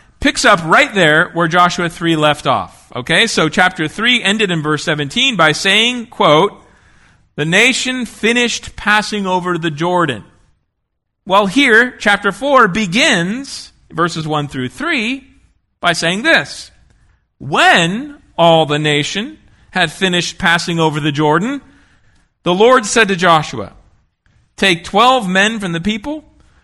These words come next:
from each tribe a man, and command them, saying, "Take twelve stones from here out of the midst of the Jordan, from the very place where the priest's feet stood firmly, and bring them over with you,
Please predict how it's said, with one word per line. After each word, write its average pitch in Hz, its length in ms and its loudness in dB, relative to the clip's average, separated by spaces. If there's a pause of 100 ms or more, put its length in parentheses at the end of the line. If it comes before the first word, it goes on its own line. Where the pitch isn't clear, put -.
(140)
from 180 260 -4
each 233 340 -4
tribe 202 400 2
a 175 80 2
man, 185 540 0 (640)
and 202 180 -2
command 254 380 4
them, 143 180 0
saying, 123 400 -2 (160)
"Take 170 300 -2
twelve 226 340 0
stones 196 520 -2
from 220 200 -2
here 165 320 0
out 165 180 4
of 160 100 -2
the 151 60 -4
midst 190 280 -4
of 233 80 -12
the 226 100 -4
Jordan, 160 540 -4 (420)
from 180 220 -4
the 175 80 2
very 202 400 0
place 190 580 -4
where 170 100 -4
the 160 100 -4
priest's 220 500 -6
feet - 580 -6
stood 196 440 -6
firmly, 156 580 -2 (500)
and 185 220 0
bring 226 200 2
them 254 140 2
over 175 240 2
with 139 180 -2
you, 139 300 -6